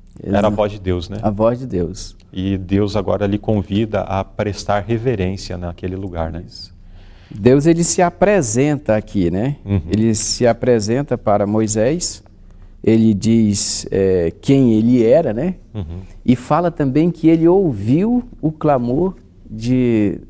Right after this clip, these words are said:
Speaker 2: do povo no Egito e que tinha descido, olha, eu ouvi e desci para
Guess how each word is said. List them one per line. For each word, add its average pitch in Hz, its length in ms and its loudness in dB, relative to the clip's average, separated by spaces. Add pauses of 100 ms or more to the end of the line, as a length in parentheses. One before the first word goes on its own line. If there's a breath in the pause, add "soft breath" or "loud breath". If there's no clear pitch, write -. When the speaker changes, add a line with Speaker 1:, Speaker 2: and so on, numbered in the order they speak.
Speaker 2:
do 127 180 2
povo 156 460 4
no 165 120 2
Egito 113 480 0 (200 soft breath)
e 143 80 4
que 165 160 -2
tinha 165 320 0
descido, 180 800 2
olha, 101 340 2
eu 120 160 6
ouvi 143 580 4 (280 loud breath)
e 127 100 0
desci 151 560 2
para 156 560 0